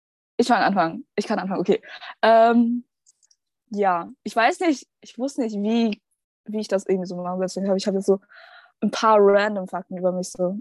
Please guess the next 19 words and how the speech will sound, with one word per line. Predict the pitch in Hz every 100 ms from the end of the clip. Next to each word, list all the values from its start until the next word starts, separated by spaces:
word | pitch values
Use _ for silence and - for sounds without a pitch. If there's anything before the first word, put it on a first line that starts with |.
| - -
rausgesucht | 190 - 196 208 285 - -
und | 185 180 -
natürlich | - - 175
einen | - 180
Fake-Fakt | 170 - - 190 -
reingetan. | 220 220 233 226 311 - - - -
Okay, | 185 - _ - - _ 208
äh, | 226 226 226 226 220 226 -
meine | 214 185
erste | 269 285
Runde | 262 247 226
geht | 214 214 -
mit, | 208 202 - -
äh, | 185 185 180 196 - _ -
ich | -
schaue | 208 208
gerne | 208 208 -
N | 196
B | 208